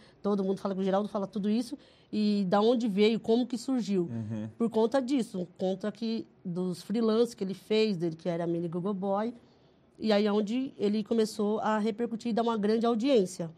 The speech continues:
Speaker 2: Uhum.
Speaker 1: Aí é onde aconteceu que a gente se conheceu, Brasil, lá no Programa da Tarde.
Speaker 2: Ah, tá.
Speaker 1: Isso. Aí a gente, eu fui convidada pro Programa da Tarde pra fazer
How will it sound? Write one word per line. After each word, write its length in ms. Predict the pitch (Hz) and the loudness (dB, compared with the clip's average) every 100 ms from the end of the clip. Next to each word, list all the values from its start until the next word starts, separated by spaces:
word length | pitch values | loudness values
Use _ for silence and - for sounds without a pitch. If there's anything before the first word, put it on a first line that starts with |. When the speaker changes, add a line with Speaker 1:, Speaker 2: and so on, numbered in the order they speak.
| - | -6
Speaker 2:
Uhum. 380 | 123 117 110 110 | -4 -2 -2 0
Speaker 1:
Aí 180 | 226 254 | 4 6
é 60 | |
onde 380 | 254 262 320 294 | 8 8 6 6
aconteceu 720 | 311 269 277 302 294 269 269 - | 4 2 0 0 0 0 0 -4
que 60 | 247 | -4
a 40 | |
gente 180 | 240 247 | -2 -4
se 100 | - | -6
conheceu, 540 | 302 320 370 - 370 359 | -2 0 0 -2 -2 0
Brasil, 560 | 381 320 339 294 262 | 0 2 2 0 0
lá 140 | 247 247 | 0 0
no 80 | |
Programa 320 | 262 277 277 285 | 0 0 0 -2
da 100 | 381 | -4
Tarde. 560 | - 330 330 226 208 | 0 4 4 2 2
Speaker 2:
Ah, 920 | 214 185 180 180 175 175 175 175 175 170 - | 2 2 0 -2 -4 -6 -6 -4 -4 -6 -4
tá. 220 | 131 135 131 269 277 | 0 4 6 6 6
Speaker 1:
Isso. 340 | 262 226 196 | 6 4 4
Aí 160 | 190 214 | 6 6
a 40 | |
gente, 240 | 226 220 233 | 4 0 2
eu 100 | 226 | 0
fui 100 | 240 | 2
convidada 380 | 220 214 220 214 | 0 2 2 2
pro 100 | 196 | 0
Programa 300 | 214 208 214 | 0 0 0
da 100 | 233 | 0
Tarde 240 | 220 214 | 0 -2
pra 120 | 262 | -4
fazer 480 | 240 233 196 220 233 | -2 -2 2 2 2